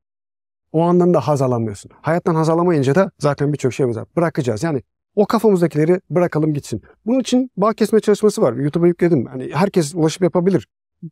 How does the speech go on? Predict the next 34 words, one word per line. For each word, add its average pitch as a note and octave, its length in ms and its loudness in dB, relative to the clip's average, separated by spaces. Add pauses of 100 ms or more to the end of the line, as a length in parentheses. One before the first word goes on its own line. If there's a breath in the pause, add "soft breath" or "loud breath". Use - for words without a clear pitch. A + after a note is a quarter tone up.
Çok A3 180 -2
etkili G#3 280 0
bir A3+ 60 6
yöntemdir. C3 500 0 (300)
Hatta D3+ 280 -2
yeni E3 220 4 (120)
videosunu D3 380 0 (200)
yeni D3+ 300 2
yayınladı B2+ 400 2
arkadaşlar. A#2+ 580 -8 (460)
Veya E3 360 2 (220)
gerçekten D#3 460 -2
çok D3+ 240 -2
zorlanıyorsak C#3+ 520 -2 (340)
R C#3+ 120 0
D D3 100 -2
T D3+ 120 0
seansını B2 460 -4
şiddetle D3 440 -6
öneririm. D#3+ 280 -2
Çünkü D3 340 -2 (480)
o, - 100 -14 (140)
o F#3+ 120 2
kafadakilerin E3 500 0
gitmesi C3 320 -8
gerekiyor. - 380 -16 (300)
Bazen F#3 320 2
insan E3+ 380 0 (160 soft breath)
affedince F3+ 460 0
aynı E3+ 200 2
hataya E3 260 -2
düşeceğim F#3 280 -2
diyor. A#2+ 140 0
Bakın B2+ 340 -4